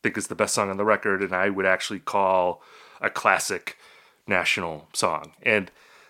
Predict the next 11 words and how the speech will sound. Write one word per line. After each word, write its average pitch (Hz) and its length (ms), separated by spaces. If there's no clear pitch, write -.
the - 80
thing 147 160
about 123 180
that 113 160
song 156 300
is 107 140
that 104 320
elements 139 420
of 120 120
that 104 160
song, 95 460